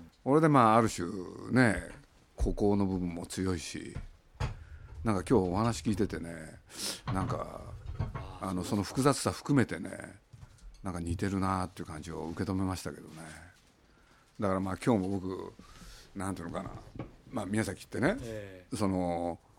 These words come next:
Speaker 2: みんなが安心して見られるいい映画
Speaker 1: はい。
Speaker 2: をやってるように見えて、僕なんかに言わせると、実は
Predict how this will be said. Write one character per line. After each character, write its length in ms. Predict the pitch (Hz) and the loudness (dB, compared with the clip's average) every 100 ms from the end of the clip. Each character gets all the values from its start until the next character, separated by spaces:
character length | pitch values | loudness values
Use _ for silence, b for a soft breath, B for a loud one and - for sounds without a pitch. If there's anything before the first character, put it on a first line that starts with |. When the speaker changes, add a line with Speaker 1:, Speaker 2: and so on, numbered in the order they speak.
| _ _ _ - | _ _ _ -2
Speaker 2:
み 120 | 120 123 | 4 6
ん 60 | |
な 80 | 123 | 6
が 200 | 92 87 | 6 4
安 140 | 101 104 | 4 4
心 220 | 104 95 | 2 2
し 140 | - 113 | 2 2
て 440 | 95 90 87 101 87 | 2 2 0 -4 -6
見 200 | 113 95 | -2 0
ら 160 | 87 | 0
れ 140 | 90 87 | -2 -4
る 380 | 87 82 - - _ _ - - - | -4 -8 -10 -16 _ _ -20 -14 -4
い 100 | 98 | -4
い 80 | 85 | -2
映 120 | 82 | -2
画 120 | 98 | -2
Speaker 1:
は 80 | 160 - - 92 92 - - | -2 -6 -14 -16 -16 -10 4
い。 40 | |
Speaker 2:
を 120 | 110 | 8
や 100 | 101 | 8
っ 40 | 95 | 6
て 160 | - | 4
る 60 | 123 | 8
よ 100 | 120 | 8
う 40 | |
に 100 | 104 | 8
見 140 | 87 95 | 4 2
え 100 | 92 | 0
て、 380 | 82 80 82 - b b - | 0 -2 -2 -6 b b 2
僕 160 | 147 160 | 6 8
な 80 | 120 | 8
ん 20 | |
か 80 | 90 | 4
に 80 | |
言 80 | 95 | 0
わ 60 | 98 | 2
せ 100 | 104 | 2
る 100 | 87 | 0
と、 300 | - 123 190 _ - | -2 -2 -4 _ -6
実 240 | 104 98 | -2 6
は 300 | 127 92 85 | 8 8 4